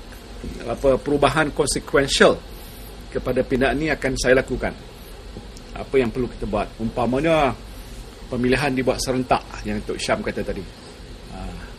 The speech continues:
ah, lepas tu tak payah pencalonan, dibuat sistem pendaftaran. Jadi mungkin umno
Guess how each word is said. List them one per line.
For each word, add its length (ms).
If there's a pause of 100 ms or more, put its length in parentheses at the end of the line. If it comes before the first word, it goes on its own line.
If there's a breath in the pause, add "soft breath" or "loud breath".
(120)
ah, 80 (160)
lepas 240
tu 160
tak 240
payah 240
pencalonan, 640 (720)
dibuat 240
sistem 480
pendaftaran. 560 (640)
Jadi 240
mungkin 400
umno 320